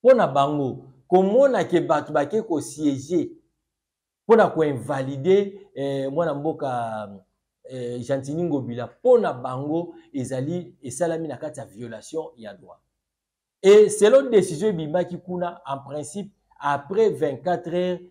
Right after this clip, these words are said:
ndeko Ngobila, il fallait qu'il aille déposer démission na ye. Vous avez constaté ensemble avec moi que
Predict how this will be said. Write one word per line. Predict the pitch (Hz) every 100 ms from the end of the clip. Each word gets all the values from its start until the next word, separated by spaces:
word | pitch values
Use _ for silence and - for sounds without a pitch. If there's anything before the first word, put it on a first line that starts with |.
| _ -
ndeko | 131 139 139
Ngobila, | 131 131 123 127 127
il | 120
fallait | 139 147 156
qu'il | 160 156 131
aille | 120 123 110
déposer | 117 - 117 127 156 _ _
démission | 110 117 131 123 113 143
na | 117 98
ye. | 92 _ _ _ _ _ _ _ _ _ _ _ _
Vous | 123 151
avez | 160 208
constaté | 190 170 156 196 202
ensemble | 156 151 185 175 139
avec | 127 165
moi | 139 156 151
que | 135 131